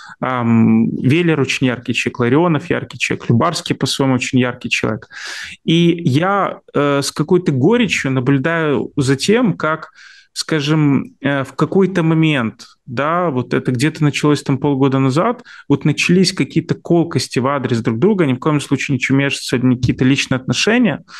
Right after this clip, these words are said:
ну, при том, что вы все поддерживаете Трампа, да, и при том, что, в общем-то, в общем-то, а, генеральная задача, генеральная линия вас, да, это то, чтобы Трамп победил на этих выборах, да. Соответственно,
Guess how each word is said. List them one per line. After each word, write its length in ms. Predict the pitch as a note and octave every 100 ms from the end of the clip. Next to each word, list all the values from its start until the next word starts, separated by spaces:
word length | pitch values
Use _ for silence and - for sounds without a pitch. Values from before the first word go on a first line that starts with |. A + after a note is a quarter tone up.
| - - - -
ну, 140 | E3 D#3
при 160 | -
том, 180 | E3+ A3
что 180 | A3 G3
вы 100 | E3+
все 180 | E3+ G3
поддерживаете 580 | G3 E3 E3 D3 D3+ -
Трампа, 460 | D3+ C3+ A2 - G3
да, 320 | B2 D3 D#3+ - - - -
и 80 |
при 140 | - D3+
том, 240 | - F#3+
что, 240 | F#3 - C#3
в 100 | D3
общем-то, 500 | A#3+ - D#3+ - A#2+
в 80 |
общем-то, 580 | D3+ E3 - - - - - - - -
а, 180 | - B2+
генеральная 680 | A#2+ B2 E3 E3 E3+ D#3 B2+
задача, 520 | A#2 B2 C#3 B2 - -
генеральная 460 | C3 C3 C3+ B2
линия 420 | A#2 F#3+ G#3+ C3+ -
вас, 540 | A#2+ B2+ A2+ - - _ -
да, 320 | B2 C#3+ E3+ - -
это 220 | - -
то, 140 | - F#3
чтобы 260 | - D3
Трамп 240 | C3+ D3 C#3+
победил 320 | C3+ B2+ C#3
на 80 | B2+
этих 220 | - -
выборах, 320 | C3 - C#3 _ -
да. 240 | C3 D#3 - - - - -
Соответственно, 840 | - C#3+ E3+ E3+ E3+ E3 D#3 -